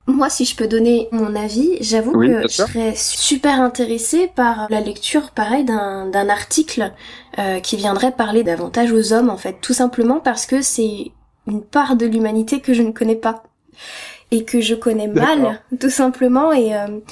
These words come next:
Speaker 1: et en tant que prof aussi, ça peut, ça peut être intéressant de,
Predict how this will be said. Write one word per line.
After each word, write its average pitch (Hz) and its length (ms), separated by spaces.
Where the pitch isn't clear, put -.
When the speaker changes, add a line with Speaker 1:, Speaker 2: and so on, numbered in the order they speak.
Speaker 1:
et 233 200
en 226 80
tant 233 200
que 233 60
prof - 460
aussi, 311 260
ça 269 160
peut, 220 360
ça 214 240
peut 339 220
être 381 180
intéressant 262 560
de, 202 600